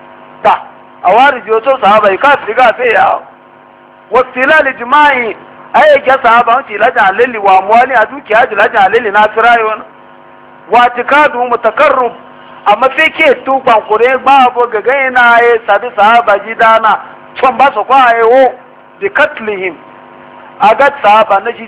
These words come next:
dewu, a ya ke duk tun ba su ko je ila rabi lo ba so ca, wa ma haza lam yahkum al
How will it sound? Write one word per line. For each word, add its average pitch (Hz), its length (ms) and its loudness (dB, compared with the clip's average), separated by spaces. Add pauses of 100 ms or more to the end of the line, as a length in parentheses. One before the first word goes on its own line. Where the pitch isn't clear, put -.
(100)
dewu, 240 400 -2 (320)
a 202 120 4
ya 202 180 4
ke 247 300 0
duk 233 160 -8
tun 220 160 -2
ba 247 180 2
su 208 80 -2
ko 262 240 0
je 233 160 2
ila 220 220 2
rabi 214 260 -2
lo 220 100 -2
ba 208 180 0
so 247 200 -2
ca, 226 320 2 (520)
wa 180 120 -6
ma 226 100 0
haza 220 800 4
lam 233 200 -4
yahkum 214 680 -2 (600)
al 160 200 0